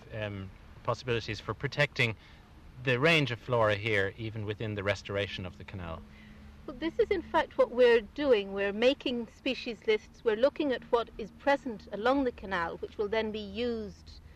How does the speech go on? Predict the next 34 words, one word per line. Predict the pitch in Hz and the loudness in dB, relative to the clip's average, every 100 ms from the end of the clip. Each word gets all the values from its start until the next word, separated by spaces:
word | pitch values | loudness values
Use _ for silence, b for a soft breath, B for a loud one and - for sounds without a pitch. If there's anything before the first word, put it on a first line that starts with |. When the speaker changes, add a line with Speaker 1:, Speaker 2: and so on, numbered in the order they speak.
| B | B
Speaker 2:
to | 202 | -10
develop | 196 220 233 180 - | 0 4 4 2 -4
a | - | -14
sort | - | -14
of | 180 - | -16 -6
conservation | 214 - 196 196 - 202 | -6 -4 0 0 -2 -10
plan | 180 202 180 170 165 - - b b b - | -6 -2 -2 -2 -10 -18 -20 b b b -12
to | |
be | 202 | -8
used | 202 220 233 214 - | -2 0 0 0 2
as | 214 202 | 2 2
the | 208 | -6
canal | 208 202 196 | -8 -6 -4
is | 202 226 | -4 -8
restored | - 202 175 170 | -12 -6 -4 -4
back | - 190 - - | -2 -2 -4 -14
to | 190 180 - - - | -14 -14 -18 -20 -10
use | 190 185 - | -6 -6 -8
again. | 180 185 190 - - - | -10 -10 -12 -16 -18 0
Speaker 1:
Well, | 156 147 | 2 2
best | - 170 160 | 2 -2 0
of | 160 | 0
luck | 147 147 | 2 2
with | 151 139 | 0 -2
your | 127 | -2
studies. | - 143 165 165 - - | 2 2 4 -2 -8 -8
Um, | 127 123 123 131 | -4 -4 -4 -6
I'm | 131 | -6
heading | 127 131 127 | 0 2 4
off | 120 - | 2 2
for | 120 | -2
Mullingar | 110 113 110 113 117 | 0 0 2 2 2
now, | 104 101 | 2 -2
so, | 110 - 113 | -4 -2 -2